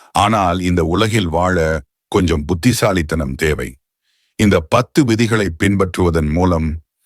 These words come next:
நீங்கள் வாழ்க்கையில் பெரும் வெற்றியை பெறுவீர்கள். ஒரு பெரிய இதயம் வைத்திருப்பது நல்லது, ஆனால் அதை புத்திசாலித்தனமாக பயன்படுத்துவது மிகவும் அவசியம். உங்கள் மூளை மற்றும் இதயத்தை ஒன்றாக பயன்படுத்துங்கள்.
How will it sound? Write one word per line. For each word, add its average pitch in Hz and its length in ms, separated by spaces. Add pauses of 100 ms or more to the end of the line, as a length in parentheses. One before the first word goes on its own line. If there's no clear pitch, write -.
(240)
நீங்கள் 104 400
வாழ்க்கையில் 98 720
பெரும் 120 320
வெற்றியை 87 460
பெறுவீர்கள். 69 600 (580)
ஒரு 101 260
பெரிய 131 360
இதயம் 98 500
வைத்திருப்பது 82 600
நல்லது, 67 500 (440)
ஆனால் 92 480
அதை 80 260
புத்திசாலித்தனமாக 82 1160
பயன்படுத்துவது 80 800
மிகவும் 80 440
அவசியம். 67 560 (580)
உங்கள் 98 360
மூளை 104 440
மற்றும் 82 380
இதயத்தை 80 600
ஒன்றாக 78 680
பயன்படுத்துங்கள். 69 640